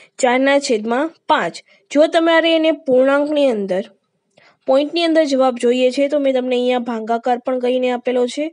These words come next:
કે ચાર એમનેમ હતા તો અહીંયા પાંચ સાથે તેનો ભાગાકાર ચાલે એમ નહોતો, એટલે અહીંયા આપણે ઝીરો અને પોઇન્ટ મૂકીશું તો પાંચ આઠ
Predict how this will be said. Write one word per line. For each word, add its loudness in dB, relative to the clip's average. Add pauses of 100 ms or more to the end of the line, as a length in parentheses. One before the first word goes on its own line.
(600)
કે 2 (880)
ચાર 2
એમનેમ 0
હતા 0 (400)
તો 0
અહીંયા 0
પાંચ -2
સાથે -2
તેનો 2
ભાગાકાર -2
ચાલે -2
એમ 0
નહોતો, 0
એટલે 0
અહીંયા 0
આપણે -2
ઝીરો 0 (460)
અને -2 (140)
પોઇન્ટ 4
મૂકીશું -2
તો 0 (100)
પાંચ -2
આઠ 0